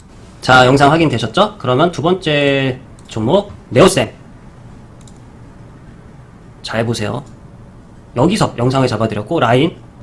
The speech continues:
팔천육백 원대 이탈이 없어야 길게 시간 안 걸리고 위로 바로 간다. 그리고 바로 갈 생각이라면 구천이백구십팔 원이죠. 대충 구천삼백 원대.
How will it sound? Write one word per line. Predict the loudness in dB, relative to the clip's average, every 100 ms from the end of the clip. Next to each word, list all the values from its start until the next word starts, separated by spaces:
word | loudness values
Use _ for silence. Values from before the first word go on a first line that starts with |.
| -8
팔천육백 | -6 0 0 0 -2 -2
원대 | 0 -2
이탈이 | -2 -4 -4 -4
없어야 | -4 -2 -2 -2 -18 -20 -18
길게 | -2 0 2
시간 | 2 2 2
안 | 0
걸리고 | -2 -2
위로 | 0 0
바로 | 0 -4
간다. | -4 -8 -10 -16 -8
그리고 | -2 0
바로 | 0 0
갈 | 0
생각이라면 | 0 -2 -2 -2 -2
구천이백구십팔 | -4 -6 -6 -4 -8 -10 -6
원이죠. | -6 -6
대충 | -6 -8
구천삼백 | -8 -6 -6 -4 -4
원대. | -6 -10